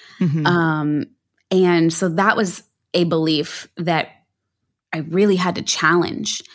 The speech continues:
Speaker 2: Um, it was definitely a journey because,
Speaker 1: Mm-hmm.
Speaker 2: I mean, that, that's my entire life. That's my entire life's belief.
Speaker 1: Yeah.
Speaker 2: So realizing that, oh, if I'm not working, if I'm not on stage, I still have worth.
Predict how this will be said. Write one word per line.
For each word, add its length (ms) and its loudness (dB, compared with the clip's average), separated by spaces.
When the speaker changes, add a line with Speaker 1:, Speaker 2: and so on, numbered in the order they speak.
Speaker 2:
Um, 720 2
it 180 -2
was 420 0
definitely 300 2
a 40 2
journey 440 2
because, 580 2
Speaker 1:
Mm-hmm. 60 -4
Speaker 2:
I 40 0
mean, 160 4
that, 280 0
that's 160 -2
my 120 2
entire 460 2
life. 380 2
That's 220 -2
my 80 4
entire 340 0
life's 320 -2
belief. 540 -6
Speaker 1:
Yeah. 120 2
Speaker 2:
So 500 2
realizing 800 2
that, 260 2
oh, 260 0
if 160 -6
I'm 220 0
not 240 2
working, 260 -2
if 180 -4
I'm 200 0
not 280 2
on 160 2
stage, 540 -2
I 140 -2
still 400 -4
have 280 -4
worth. 600 -6